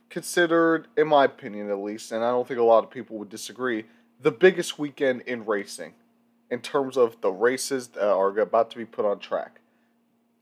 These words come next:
You got the Indianapolis five hundred, the biggest race in the world. You got the Monaco Grand Prix, the crown jewel of Formula One.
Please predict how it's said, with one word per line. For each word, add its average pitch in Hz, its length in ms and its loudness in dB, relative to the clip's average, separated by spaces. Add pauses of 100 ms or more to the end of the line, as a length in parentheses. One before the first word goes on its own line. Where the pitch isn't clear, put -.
(160)
You 160 100 -18
got 160 340 6
the 135 140 -8
Indianapolis 165 520 0
five 143 240 4
hundred, 104 240 -2
the 92 40 -6
biggest 123 340 -6
race 127 220 -4
in 131 60 -12
the 123 40 -6
world. 98 320 -4 (440)
You 127 60 -2
got 143 140 4
the 151 60 -4
Monaco 190 380 -2
Grand 160 280 2
Prix, 135 200 -4
the 107 80 -6
crown 160 340 -2
jewel 139 200 0
of - 60 -10
Formula 123 360 -4
One. 104 340 -2